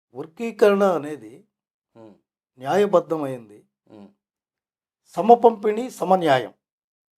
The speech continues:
Speaker 2: ఓకే.
Speaker 1: చరిత్ర లోతుల్లో తీసుకున్నప్పుడు సమపంపిణీ, సమన్యాయం కోరుకున్న మహనీయులు ఎవరైతే ఉన్నారో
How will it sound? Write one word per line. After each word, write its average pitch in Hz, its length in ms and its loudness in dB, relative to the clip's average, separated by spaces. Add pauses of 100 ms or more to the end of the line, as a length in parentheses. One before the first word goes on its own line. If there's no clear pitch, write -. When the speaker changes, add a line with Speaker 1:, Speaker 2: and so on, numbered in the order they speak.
(280)
Speaker 2:
ఓకే. 95 200 -20 (480)
Speaker 1:
చరిత్ర 262 380 6
లోతుల్లో 214 500 4
తీసుకున్నప్పుడు 170 920 -6 (1800)
సమపంపిణీ, 247 840 4
సమన్యాయం 208 720 4
కోరుకున్న 180 720 -4 (300)
మహనీయులు 185 480 -4
ఎవరైతే 156 500 -6
ఉన్నారో 127 500 -16